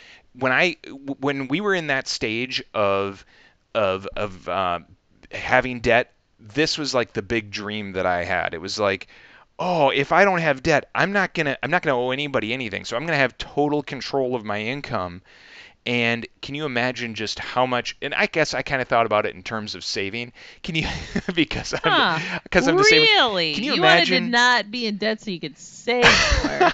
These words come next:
Speaker 2: This is just
Speaker 1: Th-, I,
Speaker 2: shocking.
Speaker 1: th-, these are my strange dreams, but, um, I, I, I was thinking, can you imagine how much I could save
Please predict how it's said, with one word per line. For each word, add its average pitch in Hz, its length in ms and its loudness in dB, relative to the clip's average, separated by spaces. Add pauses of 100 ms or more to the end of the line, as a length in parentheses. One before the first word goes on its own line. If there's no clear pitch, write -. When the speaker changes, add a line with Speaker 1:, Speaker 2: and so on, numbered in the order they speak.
(100)
Speaker 2:
This 214 180 -8
is 175 200 -8
just 156 200 -14 (260)
Speaker 1:
Th-, 190 120 0 (440)
I, 175 120 12
Speaker 2:
shocking. 139 260 -8
Speaker 1:
th-, 185 160 -4
these 208 200 0
are 190 80 8
my 156 200 8
strange 143 480 0
dreams, 110 360 -4
but, 127 220 2 (400)
um, 123 380 2
I, - 180 -4
I, 135 160 0
I 143 140 -2 (200)
was - 140 -8
thinking, 135 220 -6
can 202 140 -8
you 254 60 -4
imagine 202 300 0
how 196 120 0
much 180 200 -2
I 170 80 4
could 139 200 -4
save 131 540 0